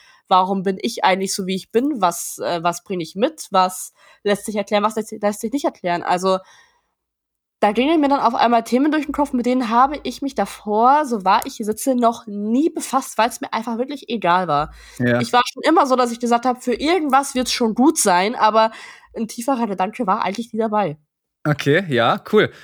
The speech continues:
Speaker 2: Und würdest du sagen, dass es positiv jetzt war im Nachhinein oder eher nicht?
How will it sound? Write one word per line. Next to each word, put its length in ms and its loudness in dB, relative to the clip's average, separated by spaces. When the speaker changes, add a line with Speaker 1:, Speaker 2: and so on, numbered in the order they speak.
Speaker 2:
Und 280 2
würdest 280 0
du 60 0
sagen, 300 2
dass 180 -2
es 180 -4
positiv 440 -4
jetzt 180 -2
war 240 0
im 100 -2
Nachhinein 400 -2
oder 180 0
eher 100 0
nicht? 220 -6